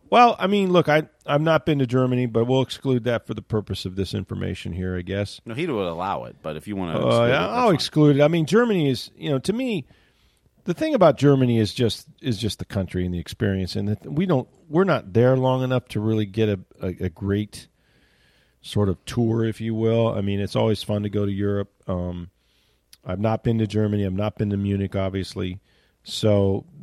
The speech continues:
Speaker 1: that's, those are experiences that, you know, last a lifetime. So those, those are cool.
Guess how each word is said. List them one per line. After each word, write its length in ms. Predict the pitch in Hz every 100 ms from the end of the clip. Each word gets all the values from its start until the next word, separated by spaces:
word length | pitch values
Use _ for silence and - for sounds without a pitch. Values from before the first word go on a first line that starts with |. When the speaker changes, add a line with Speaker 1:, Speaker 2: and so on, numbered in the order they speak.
| 113 110
Speaker 1:
that's, 360 | 139 156 - -
those 260 | 147 185
are 100 | 160
experiences 720 | 113 - 131 120 117 - 101
that, 200 | 101 101 - 117 135
you 120 | 117
know, 80 | 92
last 360 | 101 98 -
a 40 | 87
lifetime. 540 | 101 107 - 92 87
So 120 | -
those, 240 | 113 123 -
those 240 | 135 120
are 60 | 95
cool. 580 | - 226 180 110 98